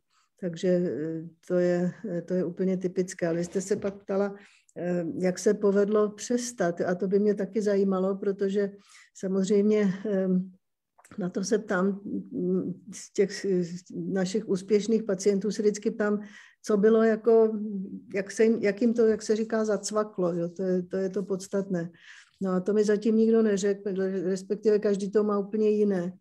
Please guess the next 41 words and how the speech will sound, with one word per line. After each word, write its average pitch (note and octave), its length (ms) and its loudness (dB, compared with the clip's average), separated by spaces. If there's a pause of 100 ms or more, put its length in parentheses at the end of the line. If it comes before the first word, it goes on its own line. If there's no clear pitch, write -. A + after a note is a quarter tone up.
(460)
Takže F#3 500 0 (160)
to G3 100 0
by G3 120 4
mě G3+ 180 4
taky G3 280 0
zajímalo. G3 580 0 (360)
On F#3+ 120 2
samozřejmě, G#3 580 2
mozek G3+ 340 0
má G3+ 140 -2
dvě G#3 200 2
části. G3 680 -2 (440)
Eh, F#3 300 -2
jednu G3+ 420 6
teda G#3+ 280 0
ovládáme G3+ 640 0
vůlí G3 500 0
a G3+ 80 -2
tam G3 380 -2 (360)
ty F#3+ 120 -2
naši F#3 260 -4
pacienti G3 580 0
mají F#3+ 220 2
určitě F#3 380 -2
jasno, F#3 360 -2
protože F#3 400 -2
k F#3+ 60 -10
nám F#3 160 0
přišli. F3+ 540 -2 (580)
Ale F#3+ 200 -2
pak G3 200 0
je G#3 60 4
ta G#3+ 120 2
druhá G3 380 2
část, G#3 460 -4
která G3 380 -2
se G3 140 0
moc G#3 200 0
ovládat G3+ 460 2
nedá F#3 480 0
a F3+ 320 -2